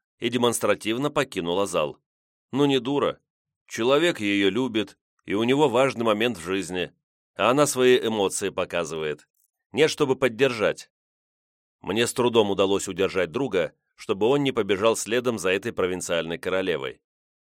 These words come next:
Чую, что ещё предстоят нам разборки.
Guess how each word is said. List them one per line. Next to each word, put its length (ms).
Чую, 360
что 160
ещё 240
предстоят 640
нам 220
разборки. 680